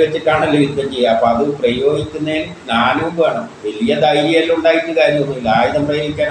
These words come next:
അറിയില്ലെങ്കിൽ തോറ്റുപോകും. അപ്പം ഈ ആയുധം പ്രയോഗിക്കുന്നത്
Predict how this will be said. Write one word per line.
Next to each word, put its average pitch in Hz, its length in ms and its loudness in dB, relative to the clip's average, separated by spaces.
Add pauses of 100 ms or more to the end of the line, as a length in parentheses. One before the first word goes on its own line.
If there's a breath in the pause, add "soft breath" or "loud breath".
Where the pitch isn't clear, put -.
അറിയില്ലെങ്കിൽ 143 520 -4 (1000)
തോറ്റുപോകും. 117 580 0
അപ്പം 107 220 -2
ഈ 107 40 0 (240)
ആയുധം 143 460 0
പ്രയോഗിക്കുന്നത് 139 800 0